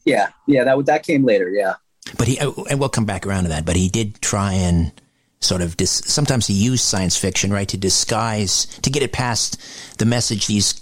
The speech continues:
Speaker 2: controversial messages past the ad agencies and the, and the censors and so forth. But we'll come back around to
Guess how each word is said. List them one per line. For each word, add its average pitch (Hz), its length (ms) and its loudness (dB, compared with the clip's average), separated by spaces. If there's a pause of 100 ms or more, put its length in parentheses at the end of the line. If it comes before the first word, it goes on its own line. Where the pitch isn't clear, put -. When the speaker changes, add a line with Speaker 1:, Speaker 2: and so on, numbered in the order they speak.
Speaker 2:
controversial 107 600 0
messages 104 440 0
past - 480 -4
the 107 180 0 (280)
ad 104 200 0
agencies 104 560 0
and 101 140 2
the, 101 320 -2
and 101 160 -2
the 92 80 0
censors 104 540 0
and 92 100 0
so 95 180 -2
forth. 85 300 -4
But 101 100 -2
we'll 107 120 0
come 95 180 -2
back 98 240 -4
around 95 340 -2
to 85 220 -4